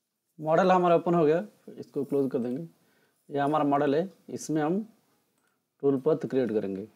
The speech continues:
सबसे पहले ये जो डिफ़ॉल्ट work plan हम इसको बंद कर देंगे। यहाँ से view में जाकर transform में इसको डिसेलेक्ट करें तो वो नहीं दिखेगा,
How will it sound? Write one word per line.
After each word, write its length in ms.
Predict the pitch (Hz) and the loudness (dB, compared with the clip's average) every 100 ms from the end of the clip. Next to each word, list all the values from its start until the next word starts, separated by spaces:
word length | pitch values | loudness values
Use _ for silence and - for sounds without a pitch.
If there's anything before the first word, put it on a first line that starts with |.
| _ _ _ _ _ _ - | _ _ _ _ _ _ -10
सबसे 240 | 131 - 156 | -8 -6 0
पहले 260 | 165 165 | 2 4
ये 80 | 165 | 4
जो 120 | 151 147 | 4 2
डिफ़ॉल्ट 540 | 156 160 - 180 175 | 2 0 2 4 6
work 320 | 180 165 151 | 6 4 2
plan 220 | - 156 156 | -2 -2 -2
हम 240 | 143 139 | -2 -4
इसको 360 | 127 - 147 147 - _ _ _ _ _ _ _ _ _ _ _ _ _ _ _ | -6 -6 -4 -4 -6 _ _ _ _ _ _ _ _ _ _ _ _ _ _ _
बंद 260 | 117 127 131 | -6 -4 0
कर 80 | 147 | 0
देंगे। 260 | 135 123 135 | 0 -2 -4
यहाँ 920 | 151 _ _ _ _ _ _ 113 110 | -8 _ _ _ _ _ _ -20 -20
से 220 | - 156 _ _ 120 | -20 -20 _ _ -12
view 240 | 135 143 | -4 0
में 120 | 147 | 0
जाकर 300 | 139 139 156 165 - - | 0 0 0 -2 -8 -8
transform 460 | 139 127 - 135 | -8 -8 -8 -4
में 100 | 143 | -4
इसको 240 | 131 - 156 180 _ _ _ _ _ _ | -4 -6 -8 -10 _ _ _ _ _ _
डिसेलेक्ट 400 | 123 127 147 139 | -6 0 2 2
करें 140 | 143 127 | 0 0
तो 140 | 151 | 0
वो 240 | 143 127 113 | 2 0 -2
नहीं 220 | 113 113 | -2 -2
दिखेगा, 340 | 110 104 120 | -2 -4 -8